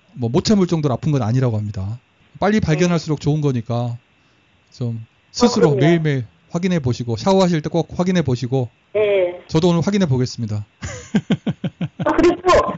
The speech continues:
Speaker 2: 그, 저기
Speaker 1: 남자.
Speaker 2: 어, 남자분들도 유방암 있잖아요.
Speaker 1: 네,
Speaker 2: 그러니까
Speaker 1: 네.
Speaker 2: 남자분들
Speaker 1: 마-,
Speaker 2: 체크할
Speaker 1: 마지막 질문. "남자들도 유방암 걸리나요?" 라고 질문이 올라왔어요.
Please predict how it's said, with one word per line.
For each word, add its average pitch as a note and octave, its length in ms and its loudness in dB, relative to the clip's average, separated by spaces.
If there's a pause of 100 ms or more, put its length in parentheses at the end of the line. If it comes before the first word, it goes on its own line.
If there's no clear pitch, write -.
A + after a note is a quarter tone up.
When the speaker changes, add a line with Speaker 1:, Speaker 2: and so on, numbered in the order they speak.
(320)
Speaker 2:
그, D4+ 460 2
저기 A#3 680 2
Speaker 1:
남자. E3 520 2 (360)
Speaker 2:
어, G#3+ 60 4 (160)
남자분들도 F4 680 4 (240)
유방암 D4+ 440 4
있잖아요. F#3 520 0
Speaker 1:
네, E3+ 160 2
Speaker 2:
그러니까 F3 260 4
Speaker 1:
네. D#3+ 100 2
Speaker 2:
남자분들 A#3 440 2
Speaker 1:
마-, F#3 80 -2
Speaker 2:
체크할 - 500 -2 (140)
Speaker 1:
마지막 G#3 380 2
질문. E3 360 0
"남자들도 A#3 680 0
유방암 G#3+ 340 2
걸리나요?" F#3 600 0
라고 D#3+ 240 -6
질문이 D3+ 500 -6
올라왔어요. A2+ 640 -8